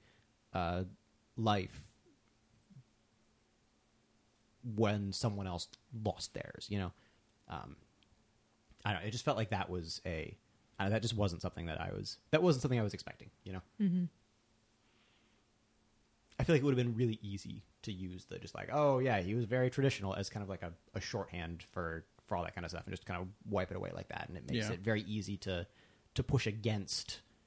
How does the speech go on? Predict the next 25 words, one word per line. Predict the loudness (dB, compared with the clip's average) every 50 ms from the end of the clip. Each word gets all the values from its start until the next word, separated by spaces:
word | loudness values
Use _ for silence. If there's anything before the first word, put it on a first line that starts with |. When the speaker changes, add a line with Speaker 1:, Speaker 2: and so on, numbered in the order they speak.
| _ _ _ _ _ _ _ _
Speaker 1:
her | 2 4 6 6 6
wanting | 6 4 2 0 0 0 -2
to | 0
be | 2 4 4
with | 4 4 2
him, | 0 -2 0 -2
because | -4 -4 -6
it's | -8 -6
just | -6
like, | -6 -2 4 6
"Oh, | 6 6 6
he's | 4 2 2 2
just | 2 0 2
traditional, | 4 6 6 6 6 4 2
and | 2 2
you | 2
clearly | 2 4 4 6 6 6 6
are, | 4 4 2 2 0 0 -2
like, | -2 -2 0
have | 0 0 -2
these, | -2 -2 -2
like, | -2 -4 -4 -10 -20 -20 _ _ _
bigger | 0 4 6 8 8
ideas, | 8 8 8 8 6 6 4 2 0
and | -2 -2 -2 -4